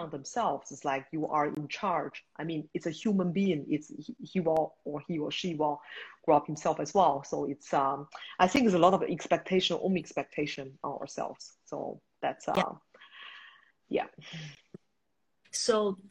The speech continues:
Speaker 2: I think one key difference after I became a mom is definitely the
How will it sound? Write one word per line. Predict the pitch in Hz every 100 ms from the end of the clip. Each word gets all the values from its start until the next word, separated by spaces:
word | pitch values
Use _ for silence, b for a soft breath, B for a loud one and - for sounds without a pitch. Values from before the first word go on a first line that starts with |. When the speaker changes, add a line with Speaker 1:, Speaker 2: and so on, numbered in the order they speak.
| -
Speaker 2:
I | 220
think | 269 277 214
one | 214 220 254
key | 254 254
difference | 247 220 - 208 320 - -
after | 196 190 202 -
I | 190 214
became | 208 196 202
a | 185
mom | 180 185 196
is | 196 -
definitely | 190 196 202 208 202 208 202 196
the | 185